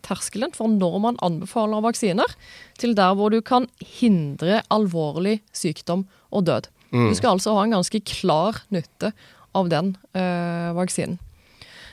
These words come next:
Speaker 1: Eh, i andre land, eh, så, eh, har man lagt, eh, det nivået andre steder, og det kan ha mange årsaker. Eh, i Norge så har vi rett og slett, eh, en, eh, eh, hva det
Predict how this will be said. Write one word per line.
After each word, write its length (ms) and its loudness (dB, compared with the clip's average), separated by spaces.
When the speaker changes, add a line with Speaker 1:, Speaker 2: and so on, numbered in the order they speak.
Speaker 1:
Eh, 260 8
i 200 2
andre 280 4
land, 260 4
eh, 420 6
så, 640 4
eh, 260 4
har 220 6
man 160 4
lagt, 480 0
eh, 220 0
det 240 2
nivået 640 4
andre 220 2
steder, 360 0
og 80 2
det 120 2
kan 100 -4
ha 80 0
mange 320 4
årsaker. 540 0
Eh, 320 6
i 40 4
Norge 300 4
så 160 0
har 320 4
vi 260 2
rett 220 -2
og 80 -2
slett, 380 0
eh, 340 4
en, 320 2
eh, 1300 0
eh, 180 -2
hva 120 -2
det 80 0